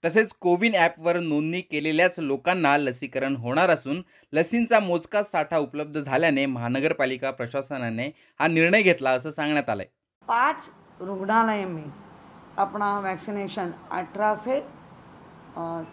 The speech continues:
Speaker 2: फोर्टी फोर ईयर के लोगों को होने वाला है। एक मुंबई सेंट्रल, अ, नायर हॉस्पिटल, एक अपना घाटकोपर में राजावाड़ी हॉस्पिटल, जू विलेपार्ले में कूपर हॉस्पिटल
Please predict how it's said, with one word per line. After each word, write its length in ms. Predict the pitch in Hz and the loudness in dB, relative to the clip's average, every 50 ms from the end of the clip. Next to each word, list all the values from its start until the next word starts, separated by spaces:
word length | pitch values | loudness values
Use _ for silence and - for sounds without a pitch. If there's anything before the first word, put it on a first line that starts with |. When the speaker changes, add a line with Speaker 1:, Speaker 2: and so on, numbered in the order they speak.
| - - - - - - - - - - - - | -18 -20 -20 -20 -20 -20 -20 -20 -20 -20 -12 -10
Speaker 2:
फोर्टी 200 | 196 185 214 214 | -8 -8 -6 -8
फोर 400 | - 202 220 190 147 147 - - - - - - - - - - - 185 | -4 -4 -2 -2 -4 -6 -10 -18 -20 -20 -20 -20 -20 -20 -20 -14 -10 -4
ईयर 220 | 196 208 214 202 | -2 0 -2 -2
के 180 | 202 - 220 202 | -2 -2 -2 -2
लोगों 340 | 185 180 175 180 185 196 | -2 -4 -6 -6 -6 -8
को 160 | 196 196 208 185 | -4 -4 -4 -2
होने 220 | 180 185 185 202 | -2 -4 -2 0
वाला 200 | 202 202 202 214 | 0 0 2 0
है। 160 | 226 233 - - - - - - - - - - - - - - - - | 0 -2 -4 -8 -16 -20 -20 -20 -20 -20 -20 -20 -20 -20 -20 -16 -6 -4
एक 220 | 202 214 208 214 - | -4 -4 -4 -6 -8
मुंबई 340 | 196 190 190 190 214 214 214 | -8 -8 -4 -2 -2 -2 -2
सेंट्रल, 540 | - - 220 202 202 190 208 208 202 196 180 | -4 -4 -4 -4 -4 -2 -2 0 0 -2 -4
अ, 720 | - - - - - - 170 170 170 170 165 165 165 156 - - - - - - - - - - - - - - 175 | -6 -12 -16 -16 -10 -8 -6 -4 -4 -4 -4 -4 -6 -8 -10 -14 -20 -20 -20 -20 -20 -20 -20 -20 -20 -20 -16 -8 -4
नायर 300 | 185 190 202 214 226 214 | -2 -2 0 2 2 2
हॉस्पिटल, 560 | 214 208 214 - 220 202 233 226 220 226 226 - - - - - - - - - - - - - | 2 2 0 -6 -6 -2 -2 -2 -2 -2 -6 -10 -18 -20 -20 -20 -20 -20 -20 -20 -20 -20 -12 -4
एक 240 | 202 220 226 214 - | -2 -2 -2 -2 -4
अपना 640 | - - 202 - - 208 208 208 202 202 190 - - | -6 -8 -8 -6 -6 -4 -4 -2 -2 -2 -4 -6 -8
घाटकोपर 540 | 170 170 170 - - - 208 202 202 214 208 | -8 -8 -8 -8 -8 -8 -8 -6 -4 -4 -4
में 220 | 202 208 208 208 190 | -4 -6 -6 -6 -4
राजावाड़ी 560 | 180 170 165 151 202 202 214 220 202 214 226 | -4 -4 -4 -2 -2 0 0 0 -2 -2 -2
हॉस्पिटल, 600 | 220 208 - - - 214 214 226 214 220 220 220 - - - - - - - - - - - - - | -4 -4 -4 -6 -8 -4 -2 0 0 0 -2 -6 -10 -16 -20 -20 -20 -20 -20 -20 -20 -20 -20 -18 -16
जू 240 | 156 151 202 220 240 226 | -10 -8 -6 -4 -4 -4
विलेपार्ले 600 | 214 214 208 208 214 208 220 202 196 196 202 202 | -4 -4 -4 -4 -4 -2 -2 -2 0 -2 -4 -6
में 360 | 202 202 208 202 196 190 180 - - - - - - - - - - - | -6 -6 -6 -8 -8 -10 -12 -14 -18 -20 -20 -20 -20 -20 -20 -20 -12 -10
कूपर 360 | 196 190 196 220 226 247 233 | -10 -8 -2 2 2 4 4
हॉस्पिटल 680 | 226 226 220 220 - 220 214 226 226 226 220 214 - | 4 2 0 -2 -6 -6 -4 0 0 0 0 -2 -6